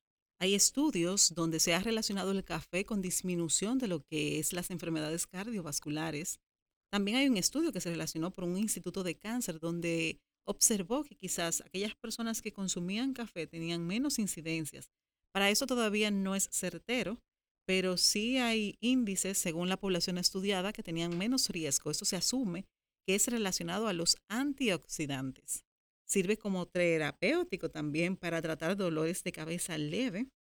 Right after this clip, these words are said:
te mantiene alerta, te despierta. También hay estudios que hablan de que protege ciertos órganos como el hígado,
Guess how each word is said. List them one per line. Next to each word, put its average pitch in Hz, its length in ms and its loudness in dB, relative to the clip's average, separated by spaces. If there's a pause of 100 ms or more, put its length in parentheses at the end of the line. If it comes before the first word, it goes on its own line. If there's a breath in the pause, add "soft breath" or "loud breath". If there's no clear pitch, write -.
(240)
te 170 120 0
mantiene 160 400 -2
alerta, 208 600 -2 (440)
te 180 100 -2
despierta. 185 840 -4 (540)
También 175 220 0
hay 196 140 4
estudios 190 420 2
que 165 100 0
hablan 190 240 0
de 170 60 -2
que 156 100 -6
protege 156 460 -4
ciertos 160 400 -4
órganos 160 320 -4
como 147 240 -10
el 139 100 -4
hígado, 175 460 -2